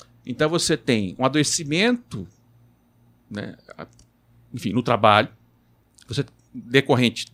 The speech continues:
da, da intensificação do ritmo de trabalho, você tem,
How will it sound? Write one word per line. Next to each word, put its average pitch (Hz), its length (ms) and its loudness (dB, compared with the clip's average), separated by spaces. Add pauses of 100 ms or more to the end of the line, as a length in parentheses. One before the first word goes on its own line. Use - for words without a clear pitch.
da, 127 200 4 (160)
da 131 100 -2
intensificação 123 840 -2 (320)
do 131 100 0
ritmo 117 320 2
de - 80 -10
trabalho, 101 480 -2 (1000)
você 143 460 2
tem, 135 560 -2